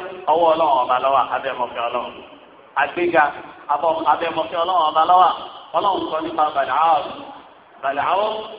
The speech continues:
bun Ba'ura, tá a máa ń gbé kọ rẹ̀. Ẹni tó mọ ayé Ọlọ́run ọba tó ti tún sínú, tó ti fáyé ló tún lọ wá ìmọ̀ yá. Ọlọ́run ọba ní wa law shi'na la rafa'nahu biha walakinnahu akhlada ila al-ard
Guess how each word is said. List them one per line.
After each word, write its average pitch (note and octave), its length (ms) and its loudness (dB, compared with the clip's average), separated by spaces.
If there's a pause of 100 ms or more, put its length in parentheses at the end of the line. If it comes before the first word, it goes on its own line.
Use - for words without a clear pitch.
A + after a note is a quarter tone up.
(360)
bun E3 220 -8
Ba'ura, D3 460 2 (440)
tá E3+ 120 -4
a D#3+ 100 0
máa D3+ 140 -4
ń D3+ 40 -8
gbé D3+ 180 -10
kọ C#3 200 -4
rẹ̀. C3 200 -4 (300)
Ẹni D#3+ 260 -8
tó F3 120 -8
mọ F3 180 -2
ayé F#3 300 2
Ọlọ́run E3+ 340 2 (180)
ọba D3+ 280 4
tó D#3 160 -6
ti F3 140 -10
tún E3 220 -10
sínú, E3+ 300 -6 (340)
tó - 140 -14
ti D3+ 100 -8
fáyé E3 300 -2
ló E3 120 -4
tún E3 160 -6
lọ D3+ 100 2
wá C#3 180 2
ìmọ̀ A#2+ 220 -6
yá. C3 160 0 (320)
Ọlọ́run G3 280 2
ọba F3+ 180 6
ní F#3 100 0
wa E3 120 2
law D#3+ 120 -2
shi'na D#3+ 420 -8
la E3 180 2
rafa'nahu D3+ 800 -2 (300)
biha C#3+ 400 0 (440)
walakinnahu C3 840 -4 (180)
akhlada C3+ 640 -4
ila C3 220 -8
al-ard D3 380 -2